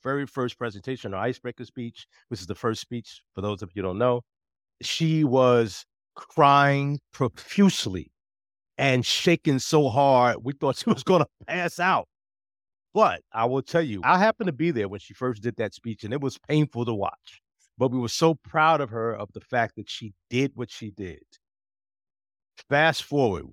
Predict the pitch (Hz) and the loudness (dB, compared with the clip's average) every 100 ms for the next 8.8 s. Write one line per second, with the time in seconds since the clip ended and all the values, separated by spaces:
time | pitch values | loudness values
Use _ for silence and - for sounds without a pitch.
0 | _ 104 117 127 - 147 - 160 - 131 | _ -8 -6 -6 -6 -6 -4 -6 -4 -4
1 | 120 123 - 95 87 - - _ _ _ | -2 -4 -6 -10 -10 -18 -20 _ _ _
2 | _ _ _ _ _ _ - 117 139 156 | _ _ _ _ _ _ 0 4 6 6
3 | 165 131 95 135 170 - 165 135 110 82 | 2 -4 -6 -8 -8 -6 -6 -2 -2 -2
4 | - _ _ _ _ _ _ 104 104 95 | -10 _ _ _ _ _ _ -8 -6 -8
5 | 98 90 110 120 143 135 - 139 139 135 | -10 -8 -8 -8 -6 -6 -4 -4 0 0
6 | 90 - _ _ _ - 85 92 151 175 | -2 -6 _ _ _ -8 -6 0 0 2
7 | 156 117 110 104 - _ _ 90 90 101 | 2 4 2 0 -8 _ _ -12 -8 -4
8 | 113 139 - 131 120 113 87 107 | -2 -4 0 2 2 0 -2 -10